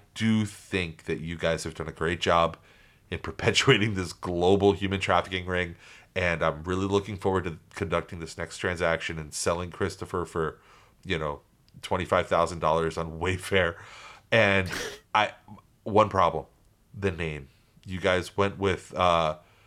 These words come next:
corrugated tin roof. I,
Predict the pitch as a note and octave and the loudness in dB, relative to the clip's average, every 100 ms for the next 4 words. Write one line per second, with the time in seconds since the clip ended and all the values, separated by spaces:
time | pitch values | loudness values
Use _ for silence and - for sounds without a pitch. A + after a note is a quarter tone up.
0 | _ - - - - - - B2 A#2+ A2 | _ -20 -20 -20 -6 -2 6 6 6 4
1 | A2 G#2+ G#2+ G2+ F#2+ _ - - G2+ F#2+ | 2 4 2 0 -4 _ -6 0 2 0
2 | F2+ F2 E2 - - - _ _ _ _ | -2 -4 -4 -8 -16 -20 _ _ _ _
3 | _ _ _ - G1+ | _ _ _ -10 -10